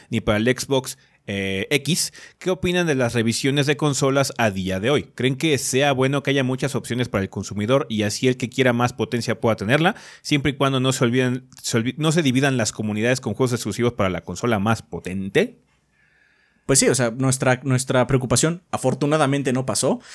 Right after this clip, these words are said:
Speaker 2: Esa preocupación no vino de ningún, no vino de la nada también, hay que
Speaker 1: Vino del
Speaker 2: considerar,
Speaker 1: New
Speaker 2: porque
Speaker 1: three D S.
Speaker 2: Vino del New three D S.
Speaker 1: <laughs>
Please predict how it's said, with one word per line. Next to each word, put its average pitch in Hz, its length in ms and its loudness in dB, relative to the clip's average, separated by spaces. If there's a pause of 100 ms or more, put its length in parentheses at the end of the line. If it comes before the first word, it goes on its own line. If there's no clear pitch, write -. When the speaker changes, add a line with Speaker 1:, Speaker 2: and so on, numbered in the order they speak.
(160)
Speaker 2:
Esa 269 160 0
preocupación 208 520 0
no 196 120 2
vino 190 180 2
de 135 100 2
ningún, 123 360 0
no 175 140 2
vino 196 180 0
de 123 80 0
la 107 120 0
nada 110 300 -2
también, 104 300 -2
hay 104 40 -2
que 151 80 2
Speaker 1:
Vino 160 120 0
del 156 80 2
Speaker 2:
considerar, 117 320 2
Speaker 1:
New 120 120 2
Speaker 2:
porque 123 140 2
Speaker 1:
three 120 220 2
D 98 40 0
S. - 340 0 (280)
Speaker 2:
Vino 156 320 2
del 147 140 2
New 139 80 0
three 127 160 2
D 120 180 2
S. - 300 -4
Speaker 1:
<laughs> 160 420 0